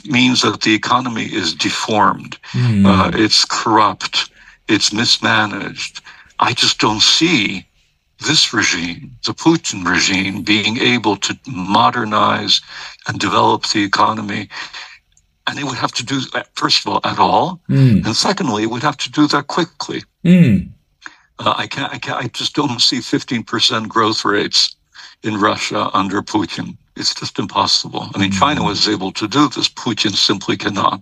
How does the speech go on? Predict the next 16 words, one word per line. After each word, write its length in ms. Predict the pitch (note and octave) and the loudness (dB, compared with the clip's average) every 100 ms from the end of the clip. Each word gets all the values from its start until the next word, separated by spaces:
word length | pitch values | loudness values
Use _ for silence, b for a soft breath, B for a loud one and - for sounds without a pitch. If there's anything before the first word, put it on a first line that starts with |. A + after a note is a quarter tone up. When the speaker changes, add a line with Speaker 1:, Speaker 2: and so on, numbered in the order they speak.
| _ - | _ -2
Speaker 2:
Hmm. 420 | A2+ G#2+ G2 F2 A#2 B | 0 2 2 0 -6 B
Speaker 1:
Which 180 | B2+ A2+ | -4 0
means 340 | C#3 G#3 F#3 | 2 2 2
that 140 | C3+ G2+ | 0 2
basically 560 | C#3 E3 D3+ B2 B2 | 2 4 0 -2 -6
Putin, 440 | A2 C3 C#3+ - A#2 | -4 -4 -4 -4 0
whatever 340 | G#2+ C#3 C#3 | 2 2 2
Putin's 480 | C3 - B2 B2+ A2 | -2 -6 -6 -4 -2
aspirations 800 | G#2+ - - A2 C#3 - G#2 F2+ | -2 -2 0 2 2 -2 -6 -6
are 160 | G2+ F#2+ | -4 -4
to 160 | - | -6
become 460 | F2 G2+ A2 G#2 - | -4 -2 0 -2 -2
a 80 | F#2 | -2
truly 500 | - - A#2+ A2 G2+ | -2 2 4 4 2
great 440 | F#2+ G#2 G2+ _ | 2 0 0 _
power, 520 | - C3+ B2+ F#2 - | 0 2 4 0 -6